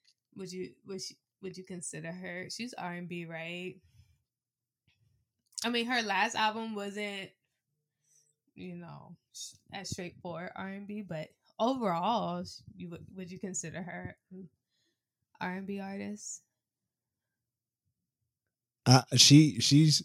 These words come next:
Speaker 2: she's, um, she's played in, she's played with a lot of genres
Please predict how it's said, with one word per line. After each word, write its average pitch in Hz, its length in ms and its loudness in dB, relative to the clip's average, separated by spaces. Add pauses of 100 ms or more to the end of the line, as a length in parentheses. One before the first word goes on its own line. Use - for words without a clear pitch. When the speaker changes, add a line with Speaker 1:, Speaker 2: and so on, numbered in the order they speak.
(120)
Speaker 2:
she's, 151 440 8
um, 104 680 6 (2000)
she's 139 240 4
played 123 340 10
in, 107 220 4 (100)
she's 127 320 4 (340)
played 135 400 12
with 110 200 6
a 98 40 4
lot 101 280 6
of 95 140 2
genres 98 600 2